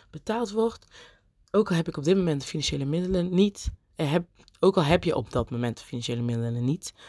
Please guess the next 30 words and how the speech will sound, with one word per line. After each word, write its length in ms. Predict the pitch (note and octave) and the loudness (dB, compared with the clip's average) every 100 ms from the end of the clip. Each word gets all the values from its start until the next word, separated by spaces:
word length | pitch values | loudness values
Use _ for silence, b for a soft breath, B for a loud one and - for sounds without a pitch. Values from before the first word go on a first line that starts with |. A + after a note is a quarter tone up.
| B | B
la-, 100 | - | -8
sorry, 420 | - - A#2 C3+ - B B B B B - | -4 0 0 -2 -6 B B B B B -6
ook 220 | - F#3+ | 2 4
al 60 | F3 | 4
heb 120 | F3+ | 2
je 60 | F3+ | 0
de 60 | |
financiële 300 | - E3 D#3+ | -2 0 0
mi-, 260 | D3+ D3+ E3 | 0 0 2
middelen 320 | D#3+ F3 F3 | 2 2 0
niet, 220 | F3 F#3+ - | -2 -2 -6
dan 120 | C#3+ | -6
alsnog 340 | C3+ D3+ F3+ | -2 -2 -2
kan 140 | - D3 | -2 -4
je 60 | |
erop 160 | C#3 - | -4 -6
vertrouwen 460 | - - C3+ C#3+ | -12 -4 -2 -2
dat 160 | D3+ - | -6 -10
je 60 | A#2+ | -12
beta-, 280 | - - - | -14 -14 -12
dat 160 | C3+ | -12
je 60 | - | -8
gaat 120 | C3 | -10
betalen." 400 | - A2+ A2 B2+ | -8 -8 -8 2
Dus 340 | D3 E3 - - | 2 4 -2 -6
door 140 | B2+ | -12
te 120 | B2 | -8
zeggen 360 | A#2+ C3 - - b b | -8 -8 -12 -16 b b
tegen 200 | - E3+ | -4 -4
jezelf, 380 | D#3 D3 C3 _ | -4 -8 -8 _